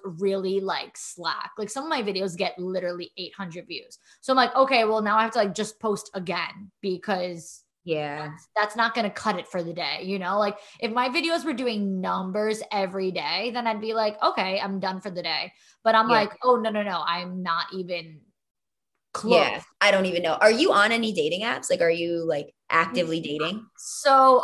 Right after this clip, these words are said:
Speaker 1: okay, this is a great segue to get into this conversation because I, so I was on a couple different apps that I just deleted because they were, like, those, like, cool apps you gotta, like, pay every year for. And I just was like, "You know, I'm not, like,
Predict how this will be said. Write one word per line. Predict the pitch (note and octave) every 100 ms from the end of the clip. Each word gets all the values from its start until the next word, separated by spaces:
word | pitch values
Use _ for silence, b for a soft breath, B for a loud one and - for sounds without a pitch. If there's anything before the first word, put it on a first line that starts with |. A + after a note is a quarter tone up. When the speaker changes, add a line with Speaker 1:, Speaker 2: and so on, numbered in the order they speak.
| C4+
Speaker 1:
okay, | C#4
this | A3+ A#3+
is | C#4+
a | A#3
great | A3 G3
segue | - F3+ F3
to | F3
get | F3+ F3
into | E3+
this | F3+ E3+
conversation | F3 F3 F3+ E3+ F#3
because | A3+ A3 -
I, | A3 A#3 C4 D4 E4 E4 b b b b b _ _ -
so | - D#4 D4 C#4+
I | C4 D4 F4+
was | E4+ F#4+ D4 -
on | B3 A#3 A3+ A#3 A#3
a | A3+ A3
couple | - C4 C4+ C#4
different | G#3+ A3+ G3
apps | E3+ C#3+ F3 - -
that | G#3+ G3 G3+
I | G3 F#3+ F#3+ F#3 F#3 A3+
just | A3 C4 C#4
deleted | D4 B3+ G#3 F#3+
because | G#3+ C4
they | A3 A#3
were, | C#4+
like, | D#4 C#4+
those, | A#3+ A3
like, | G#3 F#3 - _ _ _
cool | - - A3+ G#3
apps | G3 G#3
you | A3+
gotta, | G3 F#3
like, | F#3 -
pay | - F3+ F3+
every | F#3+ F#3+ E3
year | D#3+ E3+
for. | - A#3 A#3 A#3
And | G#3+
I | G#3 A3
just | A#3+
was | C4
like, | A#3+ A3 - _ _ _ _ -
"You | C4
know, | D4+ C#4 C#4 C#4 -
I'm | D4 D4+
not, | D4 C#4+ D4 D4+ D4
like, | C#4+ G#3+